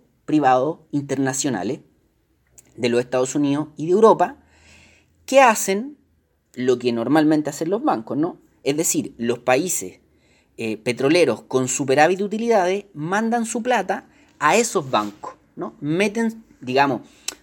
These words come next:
meten un porcentaje de, de esa plata en su propia economía, pero el porcentaje mayoritario lo envían a esos bancos de Estados Unidos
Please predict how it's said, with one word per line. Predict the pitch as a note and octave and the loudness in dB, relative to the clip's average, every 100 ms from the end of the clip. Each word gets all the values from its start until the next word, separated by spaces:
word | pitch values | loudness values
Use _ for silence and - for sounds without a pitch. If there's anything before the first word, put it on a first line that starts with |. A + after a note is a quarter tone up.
| _ _ - | _ _ -2
meten | C#3+ E3 D3+ | 0 2 2
un | C3+ | 0
porcentaje | B2 - C3 D3+ - | -2 -6 -4 -4 -2
de, | C#3 B2+ C3 | -2 -2 -2
de | C3+ | -4
esa | C#3+ D3 | -2 -2
plata | D#3 D#3 C#3 C#3+ | 0 2 0 -6
en | C3+ A#2 | -8 -8
su | - B2+ | -8 -8
propia | - D#3+ E3 | -4 0 2
economía, | D#3+ F3 G3+ A#3 G#3 A3+ - - - | 2 2 0 0 -2 -4 -12 -20 -4
pero | C#3+ | -2
el | D3 | 0
porcentaje | D3 E3 D#3 G3+ G#3 | -2 -2 -2 -2 -2
mayoritario | G3 G3 G#3+ B3+ C4 B3+ - | 2 2 2 0 0 -4 -6
lo | E3 F#3 F#3+ | 2 6 6
envían | F#3+ G3 C4 C#3+ B2+ C3+ | 4 0 0 0 -2 -8
a | C3 C3 | -6 -4
esos | F3 E3+ | -4 0
bancos | F3+ F#3+ F#3+ | -2 0 -2
de | F#3 | -2
Estados | - F3+ F#3+ | -4 -4 -2
Unidos | G#3+ G3+ F#3+ G3+ | -2 0 -2 -4